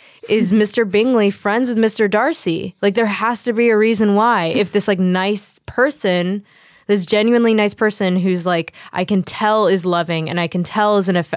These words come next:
aff-, affectionate and I can tell, you know, sees past class distinction and, and, and doesn't really pay much mind to that. Um, why does this person choose to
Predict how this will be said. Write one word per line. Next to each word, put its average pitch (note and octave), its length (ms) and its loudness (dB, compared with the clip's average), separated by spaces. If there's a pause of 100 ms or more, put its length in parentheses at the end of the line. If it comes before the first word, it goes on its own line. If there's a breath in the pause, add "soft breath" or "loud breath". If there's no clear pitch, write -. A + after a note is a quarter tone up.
(100)
aff-, - 160 -6
affectionate E3 720 -4
and F3 100 -2
I E3 80 -2
can F3+ 180 -2
tell, G3 440 -2 (240 loud breath)
you G3 80 0
know, F#3+ 100 2
sees G3 420 -2
past - 680 -6 (260 loud breath)
class F3 440 -4
distinction F3+ 760 0
and, E3+ 340 -4
and, E3+ 320 -2
and F3+ 200 0
doesn't F#3+ 320 0
really F3+ 580 2
pay F3 360 -2
much F3 340 -4
mind G3 380 0
to F#3 80 -4
that. E3 360 -2 (540 loud breath)
Um, E3+ 400 0
why F#3 440 0
does G3+ 180 0
this G3+ 140 0
person F#3 600 0
choose G3 540 0
to F3 540 2